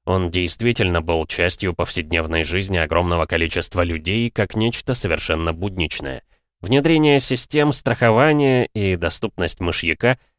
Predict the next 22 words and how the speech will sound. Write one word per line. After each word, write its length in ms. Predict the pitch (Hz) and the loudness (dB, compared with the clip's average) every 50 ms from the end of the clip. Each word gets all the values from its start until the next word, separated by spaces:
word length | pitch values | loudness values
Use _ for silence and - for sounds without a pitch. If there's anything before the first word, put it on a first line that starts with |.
| _ _ - | _ _ 0
привели 340 | 107 107 113 135 156 190 190 | 2 2 4 4 4 2 2
к 60 | - | 4
многочисленным 760 | 156 160 160 143 143 127 - 147 139 - 143 131 131 131 120 | 4 4 4 4 4 4 2 2 2 4 4 4 6 6 6
убийствам 640 | 117 107 95 98 117 127 131 131 - 151 151 147 151 | 4 4 2 2 0 0 0 0 0 0 2 2 2
и 80 | 139 127 | 2 2
покушениям 720 | - 120 - 113 104 - - 110 110 113 117 120 120 120 | 0 0 0 0 0 0 0 0 2 2 2 2 2 0
с 100 | 117 - | 0 -2
использованием 680 | 104 - - - 107 104 98 110 110 110 110 107 98 98 | -4 -2 -2 -2 -2 0 0 2 2 2 2 2 2 0
этого 260 | 92 - 95 92 92 | 0 0 2 2 2
вещества. 640 | 92 92 90 - 95 - - - 87 82 80 78 - _ _ _ _ _ _ - | 0 0 -2 -2 -2 -4 -4 -2 0 2 2 2 0 _ _ _ _ _ _ -8
Отравителей, 520 | - - 87 87 92 92 - 98 90 90 | -4 0 0 0 0 0 0 0 0 0
казалось, 480 | - - 92 85 95 95 95 90 85 - | 0 0 0 0 2 2 2 2 0 -2
стало 340 | - - - 101 98 95 92 | -2 0 2 2 4 2 2
больше, 360 | 87 90 95 90 - - 92 | 2 0 -2 -2 -2 -2 -4
чем 260 | - - 90 90 87 | -2 -2 -2 -2 0
когда-либо. 640 | - 95 87 90 87 95 107 113 101 - - - _ _ _ _ _ _ _ _ _ _ _ _ _ | 0 -2 -2 0 0 0 0 0 -2 -2 -6 -12 _ _ _ _ _ _ _ _ _ _ _ _ _
Флоренс 440 | - 135 143 156 156 147 135 113 113 | 0 2 4 4 6 4 4 2 2
Браво, 520 | 101 98 113 113 117 120 117 123 131 131 - _ _ _ _ _ - | 0 2 4 4 6 6 6 4 2 0 0 _ _ _ _ _ -2
Мадлен 380 | 110 110 107 104 120 123 117 113 | 0 0 2 2 4 4 4 2
Смит, 540 | - - 110 110 110 117 117 - - - _ | 2 0 0 0 0 0 0 -4 -10 -14 _
Мэри 300 | - 110 117 117 110 107 - | -2 0 2 2 2 2 0
Энн 260 | - 107 101 104 101 | 0 0 0 0 0